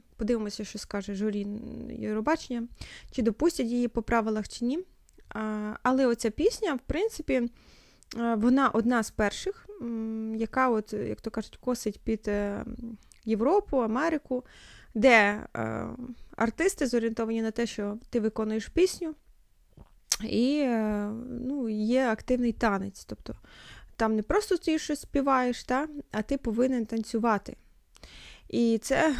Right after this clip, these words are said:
головний атрибут світових зірок, які виступають на великих сценах. Оля, м, мітить в їх число. В принципі, ну, вона і харчуванням займається, і дуже худенька, класна, як, прям як лялька, та?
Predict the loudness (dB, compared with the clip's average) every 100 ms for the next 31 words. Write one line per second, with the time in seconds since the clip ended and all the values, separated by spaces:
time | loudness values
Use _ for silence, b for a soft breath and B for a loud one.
0 | 4 6 6 4 2 2 2 2 4 0
1 | -2 -14 -20 -20 -6 -4 0 2 2 4
2 | 2 2 0 -2 -6 -2 -2 -2 -6 B
3 | B B B -8 -4 2 2 2 0 -2
4 | -4 -8 -8 -8 -10 -4 2 4 2 0
5 | -4 -6 -4 -6 -6 -10 -14 -6 0 2
6 | 2 0 0 2 0 -2 -8 -4 -4 -4
7 | -8 B B B -8 -2 -2 -2 -6 -4
8 | -4 -8 -4 -2 -2 -2 -2 -2 -4 -4
9 | 0 2 2 -2 -2 -2 -2 -2 -2 -2
10 | -2 -2 -4 -6 -4 -2 -4 -6 -8 -2
11 | 0 0 -2 -4 -4 -4 -4 -2 -2 0
12 | 2 2 0 -8 -6 -8